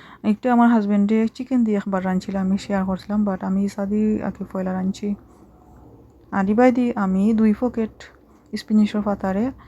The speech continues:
একটু পানি দিয়া ব্লেন্ড করে লইছি। তো মশলাটা আর কি কষানি হয়ে গেছে, সুন্দর করিয়া দেখতে পাররা, ড্রাইনেস আইছে,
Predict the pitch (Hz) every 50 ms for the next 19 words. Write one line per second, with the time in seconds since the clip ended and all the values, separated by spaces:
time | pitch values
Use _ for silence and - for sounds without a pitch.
0 | - - _ _ _ - - - _ - 220 - - 269 247 - 240 214 208 202
1 | 190 190 202 214 233 226 202 196 190 185 185 185 196 185 185 190 196 185 - -
2 | 214 214 208 - _ _ _ _ _ _ _ _ - - - - - - - _
3 | _ _ _ _ _ _ _ _ _ _ _ _ 226 220 220 220 214 - 262 247
4 | 247 233 226 - 220 220 233 240 233 - - 226 208 - 226 220 220 208 208 202
5 | 202 196 - 208 208 - 226 214 208 202 202 202 202 202 - 220 214 202 196 190
6 | 196 190 - - 196 190 185 185 185 196 226 240 - _ _ _ _ _ _ _
7 | _ _ _ - 202 202 202 196 190 196 202 220 208 - 220 208 - - - 214
8 | 214 208